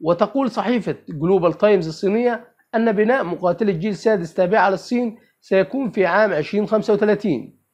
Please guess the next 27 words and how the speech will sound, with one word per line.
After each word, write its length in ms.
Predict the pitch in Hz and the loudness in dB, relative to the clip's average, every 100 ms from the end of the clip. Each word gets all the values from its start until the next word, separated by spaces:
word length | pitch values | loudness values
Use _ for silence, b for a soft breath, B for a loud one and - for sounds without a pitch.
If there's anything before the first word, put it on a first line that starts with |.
| _ _ | _ _
ومعنى 320 | 123 151 170 | 0 2 4
هذا 540 | 165 190 220 233 233 233 _ _ _ | 4 4 4 4 0 -4 _ _ _
أن 160 | 196 190 | 0 0
الصين 380 | 185 240 247 | -2 -2 -2
ستنتج 560 | 214 156 220 220 160 147 | -2 -4 -2 -2 -2 -2
المقاتلة 680 | 143 147 - 165 226 240 233 _ _ | -2 -2 -4 0 2 2 -2 _ _
بعد 300 | 147 196 185 | 2 2 2
خمس 400 | - 220 214 - | 0 2 2 -2
سنين 400 | 170 190 233 214 b b _ | -2 0 0 -4 b b _
من 180 | 180 220 | 2 4
إنتاج 540 | 214 165 160 220 - | 4 -2 2 2 2
أمريكا 500 | 151 156 202 196 208 | -2 -2 -2 2 2
مقاتلة 540 | 196 175 131 131 202 202 | 2 0 -4 -2 0 0
الجيل 360 | 160 139 190 | -2 -4 -4
السادس. 680 | 190 - 185 107 101 - _ _ _ _ | -4 0 0 0 -6 -20 _ _ _ _
وأشار 480 | - - - 196 175 | -6 -4 2 2 2
التقرير 400 | 165 151 202 196 | -4 -4 2 2
الصيني 600 | 185 240 208 127 - _ _ | 0 -2 0 0 -6 _ _
إلى 140 | - 139 | -6 -2
أن 220 | 180 196 | 0 0
المميزات 720 | 175 151 147 143 139 190 196 | 0 0 -2 -2 0 0 0
الجديدة 580 | 143 147 170 202 120 - _ _ | -2 -4 -2 -2 -4 -8 _ _
في 120 | _ 160 | _ -4
مقاتلة 500 | 147 147 143 190 156 | 0 0 0 -4 -4
الجيل 220 | 147 202 | -4 -4
السادس 460 | 175 202 202 135 | 0 2 2 0
الصينية 580 | 147 - 185 220 247 220 | -14 -4 -2 2 0 -2